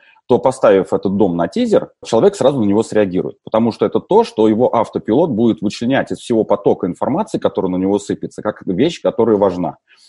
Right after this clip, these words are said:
Если человек хочет купить красную машину, возможно, там, ну, многие замечали, и ты, может, замечал, когда хочешь какую-то вещь купить, тебе кажется, что стало больше людей на улице, у которых эта вещь есть. Допустим, там, не знаю,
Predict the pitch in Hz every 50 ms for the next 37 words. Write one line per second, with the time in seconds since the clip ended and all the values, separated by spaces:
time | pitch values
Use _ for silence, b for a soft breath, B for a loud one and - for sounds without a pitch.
0 | b - 180 139 135 175 - 160 151 160 151 156 - 131 123 - - 120 104 -
1 | 110 92 - - 101 92 - - 90 85 85 92 104 - - 226 214 156 104 101
2 | 92 87 113 131 110 104 104 92 b b b b b _ 101 101 98 95 110 135
3 | 107 95 110 123 113 95 98 92 82 90 95 95 - - 143 139 143 107 90 -
4 | - 101 92 95 85 71 95 92 92 95 - - 82 78 - - 90 101 - -
5 | 113 92 - - 92 87 - 98 92 - 95 98 90 - - - - - 156 151
6 | - 92 85 - 113 110 - - - - - - 92 - - 110 101 92 90 92
7 | 107 95 - - 90 90 92 92 98 90 85 82 82 110 151 156 120 - - 87
8 | - - 87 - 104 95 - 92 - - 92 92 95 90 - - 90 78 69 -
9 | - - - - 113 - - 87 80 - 82 80 82 92 85 73 85 73 65